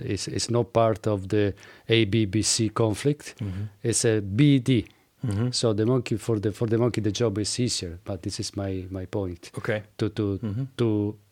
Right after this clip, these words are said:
Speaker 1: to try to, to figure out what's,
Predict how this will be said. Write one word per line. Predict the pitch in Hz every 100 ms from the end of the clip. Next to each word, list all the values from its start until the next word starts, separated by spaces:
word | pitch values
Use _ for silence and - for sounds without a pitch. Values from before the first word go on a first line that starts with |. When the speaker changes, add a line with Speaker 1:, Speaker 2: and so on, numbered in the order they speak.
| _
Speaker 1:
to | 110
try | 104 123 120
to, | - 113 107 -
to | 110
figure | - 113 104 113
out | 120 107 - - - - - _ _ _ _ _ -
what's, | 110 110 - -